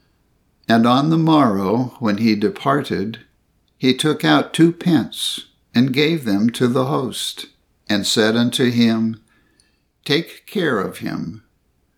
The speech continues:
and whatsoever thou spendest more, when I come again, I will repay thee." Which now of these, thinkest thou,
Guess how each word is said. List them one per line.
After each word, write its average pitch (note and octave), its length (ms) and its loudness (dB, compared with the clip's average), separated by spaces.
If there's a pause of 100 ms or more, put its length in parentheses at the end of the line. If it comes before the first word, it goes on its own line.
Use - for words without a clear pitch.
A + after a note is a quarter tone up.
(360)
and B2 220 4
whatsoever F3+ 720 4
thou D#3+ 220 2
spendest D#3 720 0
more, G#2+ 600 -2 (240)
when G#2+ 200 -2
I A2 200 0
come C#3 320 -4
again, A2 760 -4 (400)
I A2+ 220 2
will A#2+ 220 0
repay C3 520 -2
thee." G#2 460 -8 (1900)
Which G3+ 340 2
now G2+ 320 0
of G2 140 -8
these, G2+ 440 -4
thinkest G#2 540 -6
thou, A2 440 -6